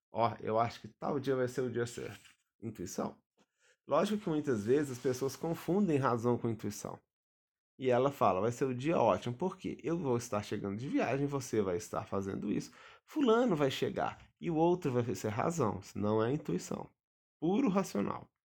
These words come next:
Intuição é, que nem eu disse, é uma coisa meio, "Tal dia vai ser o dia certo." Ou então, eu vou ter a, a, a, sei lá, a,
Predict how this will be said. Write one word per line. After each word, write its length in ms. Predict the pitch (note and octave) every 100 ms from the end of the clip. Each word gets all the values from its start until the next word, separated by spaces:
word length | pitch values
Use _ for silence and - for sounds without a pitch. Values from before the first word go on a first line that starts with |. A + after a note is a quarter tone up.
| _ _ _ _ _ _ _ _ _
Intuição 720 | A2+ A2 B2+ B2 - C3 D#3 D#3+
é, 220 | D3+ C#3+
que 60 | D3
nem 80 | D3
eu 60 |
disse, 300 | C#3 G#2+ -
é 40 | A2
uma 120 | A#2
coisa 300 | A#2+ A#2+ C3
meio, 520 | B2 A#2+ B2 C3 D#3 _ _ _ _ _ _ _ _ _ _ _
"Tal 220 | A2+ C3+
dia 520 | C#3 A2 A#2 A#2+ B2+ B2+ _ _ _ _ _ _ _ _
vai 300 | - A#2 A#2+
ser 140 | -
o 100 | A#2+
dia 160 | G#2+ A#2
certo." 460 | - - - _ _ _ _ _ _ _ _ _ -
Ou 80 | B2+
então, 400 | B2+ A#2+ G2 - _ _ _ _ _ _ _ _ _ -
eu 140 | A2
vou 280 | A2 A#2+ B2 - _ _ _ _ _
ter 160 | C#3+ C#3+
a, 300 | C#3 - A#2+
a, 500 | - D#2+ - F#2+ G#2+
a, 240 | - B1+
sei 220 | G#2+ C3 A2
lá, 800 | A2 A2+ C#2 F#2+ F#2+ D2+ G1+
a, 140 | -